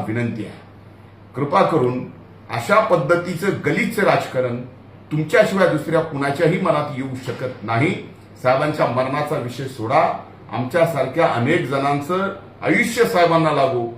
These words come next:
ही प्रार्थना करणारे, आजही आम्ही साहेबांपासून वेगळे झालो असलो तरी अशी प्रार्थना करणारे आम्ही आहोत.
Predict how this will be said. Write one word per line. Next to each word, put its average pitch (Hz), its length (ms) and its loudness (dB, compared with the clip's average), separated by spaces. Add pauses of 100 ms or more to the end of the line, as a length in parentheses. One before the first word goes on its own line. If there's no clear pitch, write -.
(260)
ही 156 60 -4
प्रार्थना 143 460 -2
करणारे, 143 440 0
आजही 185 580 2 (500)
आम्ही 143 140 -4
साहेबांपासून 160 760 0
वेगळे 147 320 0
झालो 156 220 6
असलो 120 300 -4 (400)
तरी 135 120 -6
अशी - 280 -4
प्रार्थना 139 420 -4
करणारे 127 440 -2
आम्ही 120 240 -2
आहोत. 117 340 2